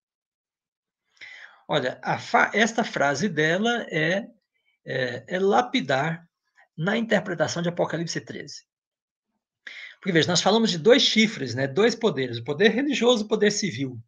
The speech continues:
E dissemos que eles se juntam para formar, então, um poder intolerante.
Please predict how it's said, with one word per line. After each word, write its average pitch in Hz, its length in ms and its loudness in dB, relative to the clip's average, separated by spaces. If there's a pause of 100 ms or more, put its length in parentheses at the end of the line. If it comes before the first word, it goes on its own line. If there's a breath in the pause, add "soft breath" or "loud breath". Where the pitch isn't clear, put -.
(280)
E 175 80 -6
dissemos 202 420 -2
que - 80 -4
eles 226 200 2
se 226 160 0
juntam 165 500 -2
para 156 180 -2
formar, 147 640 0 (240 loud breath)
então, 151 580 -4
um 170 120 -2
poder 160 260 0
intolerante. 143 560 -4